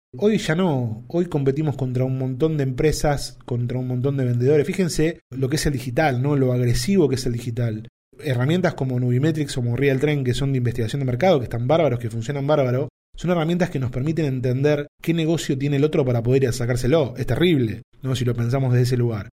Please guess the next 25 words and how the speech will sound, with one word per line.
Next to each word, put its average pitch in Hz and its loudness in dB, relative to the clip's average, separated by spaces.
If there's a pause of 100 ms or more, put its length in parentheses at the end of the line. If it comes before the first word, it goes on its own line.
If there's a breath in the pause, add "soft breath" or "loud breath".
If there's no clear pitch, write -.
(120)
Fíjense, 135 0
ah, 165 2
mirá, 156 2
che, 120 -2
se 127 0
vendieron 160 0
un 147 -2
montón 135 0
de 143 0
estufas. 123 -2
Ah, 147 4
bueno, 147 2
yo 127 -2
también 143 -2
las 123 -2
quiero 123 0
vender. 113 -6 (320)
Entonces, 151 -2 (300)
es - -4
un 139 -2
mercado 143 4 (480 loud breath)
altamente 143 0
competitivo, 127 0
con 117 -2
herramientas 139 0